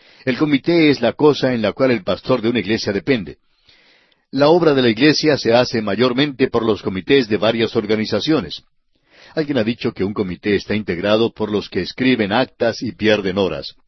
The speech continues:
Son individuos que se reúnen, individualmente no pueden hacer nada, pero juntos pueden decidir que no hay nada que se pueda hacer. Y eso generalmente es lo que deciden. Creemos que este grupito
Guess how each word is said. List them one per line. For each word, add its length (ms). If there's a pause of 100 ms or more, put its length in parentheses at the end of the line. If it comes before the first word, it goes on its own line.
(380)
Son 280
individuos 640
que 140
se 160
reúnen, 520 (480)
individualmente 800
no 200
pueden 240
hacer 280
nada, 340 (120)
pero 180
juntos 520 (160)
pueden 260
decidir 420
que 140
no 120
hay 120
nada 400 (140)
que 100
se 120
pueda 260
hacer. 320 (680)
Y 120
eso 260
generalmente 760
es 200
lo 120
que 120
deciden. 460 (840)
Creemos 380
que 120
este 200
grupito 480